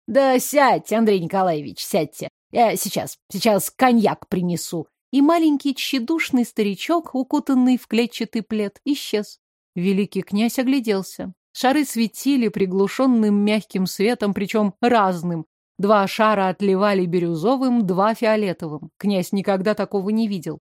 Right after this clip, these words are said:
Огромный стол был завален небеса знают чем. Сферы, колбы, пузырьки, какие-то приборы, о назначении которых он ничего не знал.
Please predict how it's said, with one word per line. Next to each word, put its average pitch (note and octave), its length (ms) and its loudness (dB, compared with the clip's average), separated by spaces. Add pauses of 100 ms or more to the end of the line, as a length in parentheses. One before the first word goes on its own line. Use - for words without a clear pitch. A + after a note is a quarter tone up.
Огромный C4 460 2
стол D4 320 0
был A#3+ 240 -2
завален G#3+ 640 0 (160)
небеса G#3 520 2
знают A3 440 0
чем. F3 360 -8
Сферы, C#4 500 -2
колбы, G#3+ 500 -2
пузырьки, F3+ 580 -2
какие-то G#3+ 540 0
приборы, G3+ 580 0 (320)
о G#3+ 140 2
назначении A3+ 680 2
которых A#3 480 0
он A3 200 4
ничего A3+ 460 0
не A3+ 160 0
знал. F#3+ 340 -2